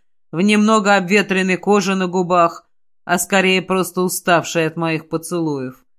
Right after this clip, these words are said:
Губы распухли, это факт. Так и хочется их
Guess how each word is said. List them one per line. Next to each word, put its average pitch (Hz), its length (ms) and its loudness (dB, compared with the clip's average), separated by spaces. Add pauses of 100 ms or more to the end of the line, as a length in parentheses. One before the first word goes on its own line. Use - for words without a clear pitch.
(300)
Губы 214 400 4
распухли, 208 760 0
это 180 240 0
факт. 170 500 -2 (560)
Так 170 240 -2
и 175 80 -2
хочется 156 680 -4
их 139 440 -8